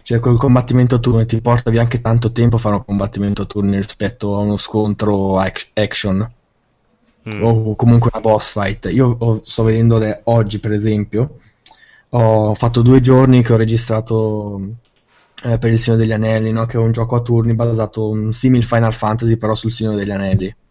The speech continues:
Speaker 2: Sì.
Speaker 1: E ho ri-, ho, sono tre ore di materiale.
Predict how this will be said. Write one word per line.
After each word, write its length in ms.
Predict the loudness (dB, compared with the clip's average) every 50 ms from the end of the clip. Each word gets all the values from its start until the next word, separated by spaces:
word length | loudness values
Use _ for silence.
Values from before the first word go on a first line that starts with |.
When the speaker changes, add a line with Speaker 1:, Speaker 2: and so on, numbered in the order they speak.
| _ _ _ _
Speaker 2:
Sì. 200 | _ -14 -10 -8
Speaker 1:
E 160 | -8 -8 -8 -12 _ -20 -20 -20 _ -2 2 4
ho 20 |
ri-, 240 | 4 4 4 2 -2 -4
ho, 380 | 0 2 4 4 4 4 2 0 -4 -12 _ _ _ _ _ _ _ _ _ _
sono 500 | -6 -2 0 2 2 2 2 0 -4 -6
tre 240 | _ 0 2 2 4
ore 420 | 4 4 2 2 0 -2 -4 -4 -8 _ _ _ _
di 160 | _ -2 0 0
materiale. 760 | 0 0 -2 -2 -2 -2 -2 -2 -2 -2 -2 -4 -4 -6